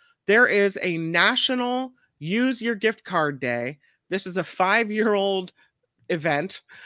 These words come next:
uh, created by a public relations executive and now backed by retailers. The next one is January twentieth of twenty twenty-four. That is the National Use Your Gift Card Day. So let's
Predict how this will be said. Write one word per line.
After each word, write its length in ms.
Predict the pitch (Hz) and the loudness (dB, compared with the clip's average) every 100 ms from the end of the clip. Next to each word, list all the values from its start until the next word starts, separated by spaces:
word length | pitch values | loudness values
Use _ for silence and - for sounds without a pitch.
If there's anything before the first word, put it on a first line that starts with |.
| 202 - | -20 -6
uh, 200 | 180 165 | -2 -2
created 520 | - 202 185 196 202 | -2 0 2 2 0
by 140 | 180 165 | 2 2
a 80 | 160 | 2
public 380 | 220 220 208 | -2 -2 -2
relations 520 | 180 165 180 185 180 151 | -2 -2 -2 -2 -6 -6
executive 640 | 143 147 147 147 147 151 | -6 -4 -4 -2 -2 -2
and 120 | 156 | -4
now 200 | 156 156 | -2 -2
backed 400 | 147 160 170 185 | -2 0 0 0
by 100 | 170 | -2
retailers. 800 | 156 147 196 196 170 147 143 143 - - - | -2 -2 -4 -4 -4 -2 -2 -6 -12 -20 -10
The 80 | 180 | -2
next 320 | 190 247 - | 0 0 -2
one 180 | 214 202 | -2 0
is 180 | 175 139 | -2 -4
January 680 | 123 170 220 277 269 262 254 | -4 -2 -2 -2 -2 -2 -4
twentieth 500 | - 226 202 156 139 | -6 -4 -2 -4 -4
of 120 | 139 | -10
twenty 280 | - 185 208 | -10 -6 -6
twenty-four. 640 | 208 - 202 190 190 160 127 | -6 -6 -6 -6 -4 -2 -2
That 220 | 143 175 | 0 2
is 200 | 185 160 | 0 -2
the 100 | 151 | -4
National 640 | 143 147 170 226 - 220 | -2 2 2 0 -4 -4
Use 380 | 208 156 202 202 | -4 -4 -4 -2
Your 120 | 196 | -2
Gift 280 | 185 185 - | -2 -4 -6
Card 340 | - 151 135 135 | -6 -4 -4 -6
Day. 280 | 127 67 - - - _ | -8 -8 -12 -20 -20 _
So 300 | - 170 131 | -2 0 0
let's 220 | 135 180 | -2 -4